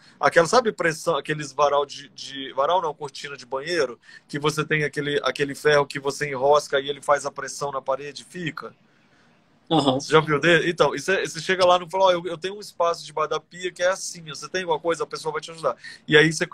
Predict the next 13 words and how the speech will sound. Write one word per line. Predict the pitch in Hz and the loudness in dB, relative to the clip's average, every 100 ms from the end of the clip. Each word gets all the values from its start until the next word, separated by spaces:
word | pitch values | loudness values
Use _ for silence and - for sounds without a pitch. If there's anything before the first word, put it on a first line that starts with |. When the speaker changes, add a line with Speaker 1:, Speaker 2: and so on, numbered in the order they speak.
| - | -4
Speaker 1:
tem, | 175 147 | -4 0
acha | 156 160 - | 0 -2 -4
uma | 160 | -10
cortininha | 160 165 - 160 160 165 | -10 -14 -14 -12 -10 -8
astral | 160 170 - 156 156 156 | -8 -8 -2 0 2 0
aí, | 151 | -2
eu | |
acho | 151 - | -6 -6
que | 165 | -12
ia | |
ficar | 156 151 | -10 -8
legal | 160 190 180 131 | -8 -6 -4 -6
também. | 143 131 113 | -6 -12 -14